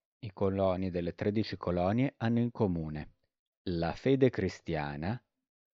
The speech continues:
la lingua inglese, le politiche britanniche, la gelosia delle libertà individuali,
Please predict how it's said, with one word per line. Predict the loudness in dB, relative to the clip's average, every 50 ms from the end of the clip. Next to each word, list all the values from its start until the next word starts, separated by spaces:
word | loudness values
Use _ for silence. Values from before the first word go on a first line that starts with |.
| _ _ _ _ _ -4
la | 0 4 4 6
lingua | 6 6 6 6 8 8 8 6
inglese, | 6 4 2 0 0 0 -2 -2 -4 -6 -4 -4 -4 -4 -4 -6 _ _ _ _ _ _ _ _ _ _ _ _ _ _
le | 0 2 4 4
politiche | 4 4 4 6 6 6 6 4 2 0 2 2 2 2
britanniche, | 2 2 0 -2 -2 -2 -2 -2 -2 -2 -4 -4 -4 -6 -6 -4 -4 -4 -4 -4 -8 _ _ _ _ _ _ _ _ _ _ _ -20 _ _ _ -20 -20 _ _ _ _ -20 -20 _ _ _ 0
la | 0 0 2
gelosia | 4 4 6 8 8 8 8 8 8 8 10
delle | 10 8 6 6 6
libertà | 4 2 2 2 2 0 0 0 4 4 6 6 4 0 _
individuali, | _ 4 4 4 4 4 4 4 2 2 2 2 4 4 4 4 4 2 0 -2 -4